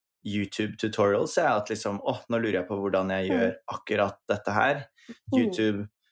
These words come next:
Speaker 1: «How to install dette», og så er du fem minutter down the line, eh, har du løst det. Er,
Speaker 2: Mm.
Speaker 1: er det det som er mikrolæring, eller er det dette med sånn at du får den på mobilen, og så får du liksom et drypp som, altså,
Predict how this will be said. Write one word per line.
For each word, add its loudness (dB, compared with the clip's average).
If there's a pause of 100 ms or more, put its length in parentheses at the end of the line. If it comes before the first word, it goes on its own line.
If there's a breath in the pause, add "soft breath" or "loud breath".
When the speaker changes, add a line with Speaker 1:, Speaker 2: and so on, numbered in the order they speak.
(160)
Speaker 1:
«How 4
to -2
install 0
dette», -4
og 0
så 0 (120)
er 2
du 0 (100)
fem 2
minutter -2
down 2
the 0
line, 2
eh, 2
har 0
du 0
løst 0
det. 2 (300)
Er, 2
Speaker 2:
Mm. 2
Speaker 1:
er 4
det 0
det 4
som -4
er 2
mikrolæring, -2
eller 2
er 2
det 2
dette -4
med 2
sånn 0
at -4
du -10
får 0
den -6
på -6
mobilen, -2
og -2
så -8
får -6
du 0
liksom -6 (640)
et -4 (100)
drypp -2
som, 0
altså, 2